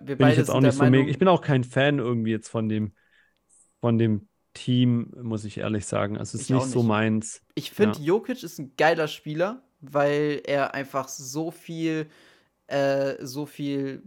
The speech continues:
Speaker 1: Basketball-I Q hat mit, also, und den mit sich bringt und das, das macht einfach Spaß zuzusehen. Aber abgesehen davon, ich schalte selten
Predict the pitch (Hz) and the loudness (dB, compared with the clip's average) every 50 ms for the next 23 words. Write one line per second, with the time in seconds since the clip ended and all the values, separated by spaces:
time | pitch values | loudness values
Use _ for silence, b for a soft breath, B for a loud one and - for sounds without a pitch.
0 | - _ 151 170 196 - - 165 151 147 131 131 - 127 131 - - 139 131 120 | -4 _ -2 -2 -2 -4 -6 -6 -4 -2 -4 -4 -4 -10 -14 -12 -12 -10 -10 -6
1 | 123 123 151 - - - - - 143 135 135 - - _ - 131 127 127 - - | -4 -6 -6 -6 -10 -20 -16 -12 -12 -12 -10 -12 -12 _ -8 -8 -8 -8 -10 -10
2 | 131 123 139 135 135 135 139 170 170 - - 170 156 - _ 156 151 156 160 - | -10 -8 -6 -4 -4 -4 -4 -6 -6 -6 -10 -12 -12 -12 _ -6 -6 -6 -4 -6
3 | - 139 131 156 156 - - b b b - 170 - 214 202 - - 180 165 160 | -8 -8 -8 -10 -10 -10 -16 b b b -8 -6 -6 -6 -8 -6 -10 -10 -10 -10
4 | 139 - - - 160 160 156 - - - - 196 202 196 - 160 135 127 135 143 | -12 -10 -4 -2 -2 -2 -2 -6 -14 -16 -14 -14 -14 -14 -12 -12 -6 -4 -4 -4
5 | 170 b b b b b b b b b b b b b b b b b b _ | -6 b b b b b b b b b b b b b b b b b b _
6 | _ _ _ _ _ _ _ _ _ _ _ _ _ _ _ _ _ _ _ _ | _ _ _ _ _ _ _ _ _ _ _ _ _ _ _ _ _ _ _ _
7 | _ - _ - - 156 165 - - - - - - - 233 202 165 180 170 156 | _ -20 _ -14 -8 -8 -8 -8 -8 -14 -16 -16 -10 -10 -8 -4 -4 -4 -4 -4
8 | - - 131 156 196 196 - - 139 143 165 175 - _ - 147 - - - _ | -2 -2 -2 -2 -2 -4 -8 -6 -4 -4 -4 -6 -8 _ -10 -10 -10 -12 -20 _
9 | - - - - - 156 165 160 160 - 151 135 120 110 135 139 180 226 247 247 | -12 -12 -10 -10 -6 -6 -6 -6 -6 -10 -12 -12 -10 -4 -2 -2 -2 -2 -4 -8
10 | _ _ - 147 147 165 190 208 233 - | _ _ -8 -6 -6 -6 -8 -10 -12 -14